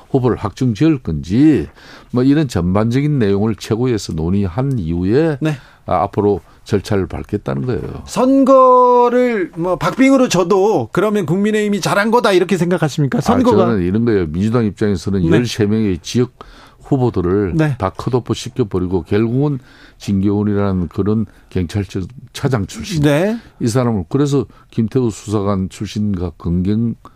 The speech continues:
Speaker 1: 프레임을 만들고 결국은 윤석열 심판으로 가자는 그런 이제 선거 구도를 민주당은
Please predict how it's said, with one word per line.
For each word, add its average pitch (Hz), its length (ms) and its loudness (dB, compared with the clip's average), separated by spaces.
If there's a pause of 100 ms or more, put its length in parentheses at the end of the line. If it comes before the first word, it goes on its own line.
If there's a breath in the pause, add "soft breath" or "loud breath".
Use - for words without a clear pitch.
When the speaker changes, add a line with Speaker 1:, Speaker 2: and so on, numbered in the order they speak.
(120)
Speaker 1:
프레임을 98 460 0
만들고 92 640 -2 (360 soft breath)
결국은 143 380 0
윤석열 131 480 2
심판으로 107 640 -2
가자는 110 720 -2 (420 loud breath)
그런 175 540 -2
이제 110 340 0
선거 123 300 -2
구도를 104 420 -2
민주당은 92 640 -4